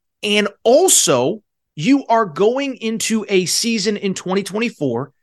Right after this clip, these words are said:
in which the S E C is going to look completely different. Texas is coming. Oklahoma is coming.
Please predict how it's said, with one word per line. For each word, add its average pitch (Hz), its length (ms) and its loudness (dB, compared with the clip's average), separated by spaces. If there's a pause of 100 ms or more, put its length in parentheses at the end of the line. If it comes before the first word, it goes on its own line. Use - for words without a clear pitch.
(280)
in 202 180 2
which 214 200 0
the 208 220 2
S 214 180 0
E 247 80 -2
C 208 280 -4
is 196 240 -4
going 165 360 0
to 226 100 2
look 147 300 -4
completely 190 520 -4
different. 226 340 0 (1000)
Texas 190 440 -2
is 202 120 -4
coming. 131 360 0 (460)
Oklahoma 208 800 4
is 160 180 -2
coming. 107 340 -12